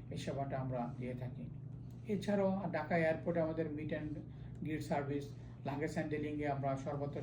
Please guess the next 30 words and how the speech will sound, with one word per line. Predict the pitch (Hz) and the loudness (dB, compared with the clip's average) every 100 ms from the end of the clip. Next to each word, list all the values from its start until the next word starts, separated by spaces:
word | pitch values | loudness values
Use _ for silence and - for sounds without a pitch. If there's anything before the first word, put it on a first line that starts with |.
| - | -2
সহযোগিতা | 147 151 151 156 | -2 0 -2 -2
করে | 156 156 | 0 -2
থাকি। | - - 165 170 - - - - - | -2 -2 -2 -2 -4 -10 -10 -12 -2
এছাড়াও | 180 175 196 196 196 - - - - | 0 2 4 4 4 0 -8 -12 -4
আমাদের, | 160 170 165 165 165 - - - - - - - | 4 6 8 6 4 -2 -10 -10 -10 -10 -10 -8
আপনারা | - 143 - 160 156 160 - - - - - | -6 -4 2 4 4 2 -2 -10 -10 -6 -2
যারা | - 156 170 | 2 8 8
ঘরে | 170 160 170 | 8 6 6
বসে | 185 190 196 | 6 6 2
থেকে | 185 196 196 - - | 4 6 4 0 0
আমাদের | 165 170 170 | 2 4 4
ট্রাভেল | 156 151 | 4 6
এজেন্সি | 165 170 185 | 6 4 4
ব্যবসা | 165 147 170 | 2 2 0
সম্পৃক্ত | 170 160 147 175 - | -2 -2 -2 -4 -2
হতে | 170 185 | 0 0
চান, | - 170 175 - - - | 0 2 0 -4 -12 -4
তারা | 143 151 | -2 0
ঘরে | 143 151 | 0 0
বসেও | 156 170 180 | 0 2 4
আমাদের | 170 165 156 156 | 4 4 2 0
ব্যবসা | 147 147 - 165 | 0 -2 -2 -4
সম্পৃক্ত | - 143 - - | -2 -2 -2 -2
হতে | 160 147 165 | -2 0 2
পারেন। | 151 151 151 - - - - - - 147 - 160 | 2 2 0 -2 -8 -10 -10 -8 -6 -4 -4 -2
বাং-, | 143 156 170 | 0 2 2
বিশ্বের | 175 - 208 170 | 2 2 2 2
যে | 175 | 4
কোনো | 170 180 | 4 4
প্রান্ত | 175 170 170 | 6 4 4